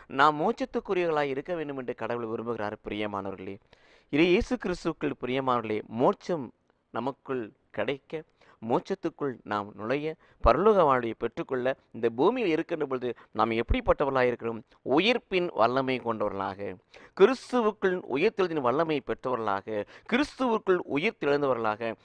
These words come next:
ஆத்துமா வாழ்ந்திருப்பது போல எல்லா வகையிலும் வாழ்ந்து சுகமாய் இருக்கக்கூடியவர்களாக இருக்க வேண்டும். பழைய ஏற்பாட்டு நிகழ்ச்சியில் பார்க்கிறோம். எகிப்து தேசத்திலிருந்து, எகிப்தின் அடிமைத்தனத்திலிருந்து ஆறு லட்சத்து ஐம்பதாயிரம் மக்களை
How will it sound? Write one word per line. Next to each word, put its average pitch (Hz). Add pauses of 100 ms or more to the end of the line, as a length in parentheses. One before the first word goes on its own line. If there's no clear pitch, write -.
(180)
ஆத்துமா 233
வாழ்ந்திருப்பது 175
போல 143
எல்லா 131
வகையிலும் 160
வாழ்ந்து 139 (320)
சுகமாய் 143
இருக்கக்கூடியவர்களாக 117
இருக்க 107
வேண்டும். 95 (720)
பழைய 208
ஏற்பாட்டு 160
நிகழ்ச்சியில் 135
பார்க்கிறோம். 110 (1040)
எகிப்து 320
தேசத்திலிருந்து, 165
எகிப்தின் 220
அடிமைத்தனத்திலிருந்து 143 (280)
ஆறு 165
லட்சத்து 180
ஐம்பதாயிரம் 151
மக்களை 131